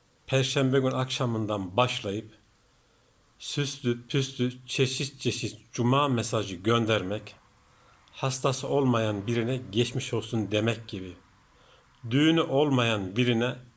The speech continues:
gözün aydın hayırlı olsun demek gibi, yeni bir ev ya da bir araba almayan birine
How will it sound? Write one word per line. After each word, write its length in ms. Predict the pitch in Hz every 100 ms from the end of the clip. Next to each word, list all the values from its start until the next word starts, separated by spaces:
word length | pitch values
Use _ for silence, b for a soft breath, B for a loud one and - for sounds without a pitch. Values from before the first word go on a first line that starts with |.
| -
gözün 320 | 123 120 127
aydın 300 | 117 110 131
hayırlı 420 | 110 120 117 107
olsun 380 | 101 - 120 -
demek 400 | 104 113 117 -
gibi, 360 | 101 92 - _ b b b b b -
yeni 380 | 117 135 139 131
bir 160 | 135
ev 300 | 135 127 135 - - _
ya 300 | 110 104 123
da 180 | 127 113
bir 280 | 131 135 127
araba 240 | 131 120
almayan 600 | 117 117 127 120 117 107 98
birine 400 | 104 104 120